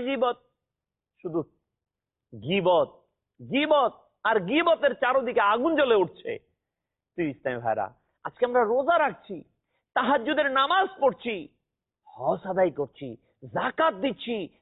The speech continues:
পাঁচ ওয়াক্ত নামাজ আদায় করছি, কিন্তু আমাদের কাছ থেকে এই গীবতের বিমারি যাচ্ছে না। আজকে হয়তোবা এমন কোন ইন-,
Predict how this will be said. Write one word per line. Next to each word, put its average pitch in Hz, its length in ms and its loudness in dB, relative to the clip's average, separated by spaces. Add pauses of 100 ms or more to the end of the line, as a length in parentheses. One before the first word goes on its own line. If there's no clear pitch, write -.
(140)
পাঁচ 254 220 0
ওয়াক্ত 302 220 2 (160)
নামাজ 349 300 6 (100)
আদায় 294 240 2
করছি, 247 280 0 (760)
কিন্তু 160 240 -6 (120)
আমাদের 139 340 0
কাছ 120 120 0 (100)
থেকে 120 220 -12
এই 107 60 -6 (120)
গীবতের 135 420 0 (100)
বিমারি 139 380 0
যাচ্ছে - 320 -8
না। - 60 -20 (500)
আজকে 147 380 -6
হয়তোবা 113 400 0 (440)
এমন 208 200 -6 (100)
কোন 202 100 -4 (220)
ইন-, 247 140 -8